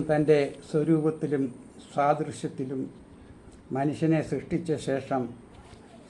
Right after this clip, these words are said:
സ്വർഗത്തിലെ മാലാഖമാരോട് എല്ലാവരോടും അവരെ വന്ദിക്കുവാൻ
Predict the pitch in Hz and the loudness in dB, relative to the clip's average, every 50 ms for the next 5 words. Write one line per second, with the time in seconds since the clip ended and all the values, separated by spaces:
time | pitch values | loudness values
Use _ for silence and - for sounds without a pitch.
0 | - - - 165 143 - 151 170 165 170 175 156 160 151 143 131 - - - 151 | -8 -2 0 0 0 2 0 0 0 2 2 4 4 4 4 2 -2 -6 -6 -4
1 | 135 135 139 143 151 151 147 147 151 147 147 147 143 143 139 143 135 135 131 127 | 0 0 2 4 6 6 6 4 4 2 2 2 0 0 0 0 0 0 2 0
2 | 113 113 113 - - - - - - - - - - - - - - 135 135 151 | 0 -2 -4 -14 -20 -20 -20 -20 -20 -20 -20 -20 -20 -20 -18 -8 -4 0 0 2
3 | 151 156 165 165 165 165 160 156 160 160 156 151 156 147 143 - - 131 131 139 | 4 8 8 10 10 10 8 8 8 8 8 6 4 4 0 -2 -4 -2 0 2
4 | 151 147 156 151 143 123 - - - - - 139 139 143 151 160 160 165 - 165 | 4 4 4 4 4 2 -2 -6 -12 -8 -2 0 2 4 4 4 4 4 4 4
5 | 156 143 131 | 4 4 4